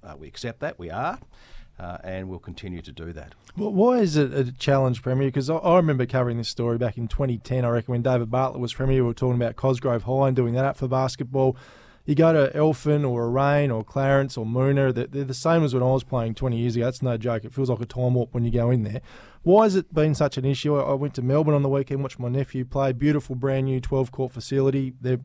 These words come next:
Speaker 2: pretty much dotted in suburbs everywhere over there. Why has it been a challenge for us to get proper basketball facilities for so long?
Speaker 1: Well, uh, that's a very good question.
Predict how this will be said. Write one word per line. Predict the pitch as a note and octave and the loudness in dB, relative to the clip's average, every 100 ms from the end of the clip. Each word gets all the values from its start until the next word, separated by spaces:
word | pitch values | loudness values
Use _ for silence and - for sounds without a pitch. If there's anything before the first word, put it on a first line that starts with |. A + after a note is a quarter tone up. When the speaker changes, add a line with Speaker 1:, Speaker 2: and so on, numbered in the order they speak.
| - - - | -8 -20 -8
Speaker 2:
pretty | - | 0
much | C#3 B2+ - | 0 0 -4
dotted | - C3 B2 | -2 0 0
in | A#2+ | 0
suburbs | C3+ B2+ A#2+ | 0 0 0
everywhere | B2+ C3 B2 G#2+ | -4 -4 -4 -4
over | G2+ | -6
there. | G2+ C3 | -4 -4
Why | D#3 E3 G#3+ | -4 0 0
has | F#3+ | 0
it | F#3+ | -2
been | E3 | -2
a | D3 | -2
challenge | - D3 D3 | -2 -2 -2
for | C3 | -2
us | C3+ B2+ | -2 -2
to | B2+ | -2
get | B2+ B2+ - | -2 -4 -6
proper | - C#3 | -4 -2
basketball | C3 B2+ C3 - B2 | -2 0 -2 -4 -6
facilities | A2 A2 A#2 A2 A2+ - | -6 -4 -2 -2 -4 -6
for | |
so | G#2 A#2+ A2+ | -8 -4 -2
long? | A2+ F#2 - - - - - - - - - - - | -2 -4 -10 -20 -20 -20 -20 -20 -18 -18 -16 -16 -10
Speaker 1:
Well, | - A2+ G3+ - | -4 -2 -2 -6
uh, | G2+ G#2 F#2+ | -8 -6 -6
that's | A2+ - | -10 -10
a | |
very | G#2+ A2 | -6 -6
good | G#2 F#2 | -6 -8
question. | - A2+ - E2 D2+ | -8 -10 -10 -12 -12